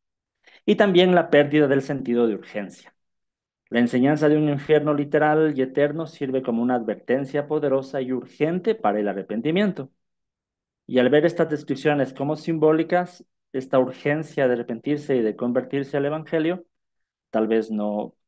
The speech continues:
pues, n-, no la, no la haga tan urgente, ¿no? Como quisiéramos. Es lo que dirían quienes critican este punto de, de, de vista, ¿no? ¿Cuál sería la defensa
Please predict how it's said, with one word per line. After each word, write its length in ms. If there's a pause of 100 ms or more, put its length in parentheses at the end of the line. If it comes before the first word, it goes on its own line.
(160)
pues, 140
n-, 320
no 320
la, 260
no 200
la 160
haga 220
tan 200
urgente, 600
¿no? 280
Como 240
quisiéramos. 520 (480)
Es 200
lo 120
que 100
dirían 420
quienes 320
critican 560
este 180
punto 360
de, 180 (800)
de, 480 (420)
de 140
vista, 440
¿no? 180 (1900)
¿Cuál 200
sería 300
la 120
defensa 720